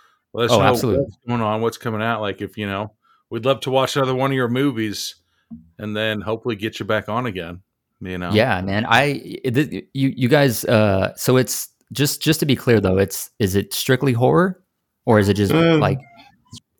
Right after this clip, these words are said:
Speaker 1: Well, Anthony and I, we started
Speaker 2: Yeah.
Speaker 1: talking about it 'cause technically we just go off of the indie films. Like, when we first
Speaker 2: Okay.
Speaker 1: started, it kinda was horror. But then I was like, "You know what? There's other movies that we've seen, like, uh, what, Velocipaster, Lamageddon,"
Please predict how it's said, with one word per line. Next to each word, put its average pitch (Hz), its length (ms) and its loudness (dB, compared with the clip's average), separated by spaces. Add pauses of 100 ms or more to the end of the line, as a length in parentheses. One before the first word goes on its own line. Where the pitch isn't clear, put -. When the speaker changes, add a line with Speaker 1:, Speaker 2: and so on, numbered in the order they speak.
(260)
Speaker 1:
Well, 160 260 2
Anthony 175 300 0
and 156 80 2
I, 151 40 2
we 151 100 0
started 151 280 2
Speaker 2:
Yeah. 147 120 0
Speaker 1:
talking 156 200 0
about 104 240 -2
it 117 120 -4
'cause 107 200 -8
technically 127 800 -4 (640)
we 120 220 -4
just 110 240 -2
go 120 180 0
off 113 220 2
of 101 60 -14
the 104 80 -4
indie 117 320 -4
films. 85 640 -10 (100)
Like, 101 180 -4
when 107 100 -6
we 101 80 -4
first - 340 2
Speaker 2:
Okay. - 60 -4
Speaker 1:
started, 113 220 -2
it - 120 -14
kinda 131 260 0
was 113 240 -2
horror. 92 460 -4 (380)
But 104 140 -6
then 139 80 -2
I 135 80 0
was 127 140 -4
like, 117 180 0
"You 143 80 -6
know 143 100 -2
what? 131 240 0
There's 131 340 -2
other 127 240 0
movies 113 360 -2
that 107 80 0
we've 104 180 -4
seen, 104 420 -4
like, 92 260 -4
uh, 90 380 0 (1200)
what, 101 240 -6
Velocipaster, 107 1120 -2
Lamageddon," 104 840 -4